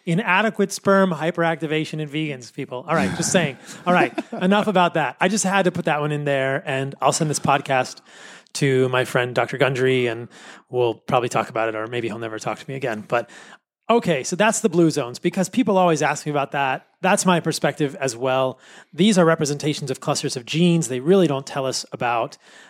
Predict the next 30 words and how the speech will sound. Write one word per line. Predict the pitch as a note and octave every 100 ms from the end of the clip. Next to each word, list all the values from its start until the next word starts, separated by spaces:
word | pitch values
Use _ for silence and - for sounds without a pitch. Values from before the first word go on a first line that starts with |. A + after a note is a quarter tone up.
| _
food | - F#3 G3
patterns. | F#3 F3+ E3+ D#3 D#3
And | D3
so | C3+
the | C3+
next | D3 -
time | D3+ C3+
your | B2
doctor | D#3+ D#3+ - D3+ C#3+ - -
or | C#3+
your | C#3
friend | - D#3+ D3+ C#3+
says, | C#3 B2+
"What | F3 A#3+
about | A#3 A3+
the |
blue | E3+ A#3
zones? | E3+ C#3+ C3
They | D#3+
eat | A3 G#3
all | G3
these | F3 -
things," | G3 C3+ - - - _ _
just | - - -
refer | G3 F#3+
them | E3+
back | D3+ C#3
to | -
this | C3 C3+ - C3
and | B2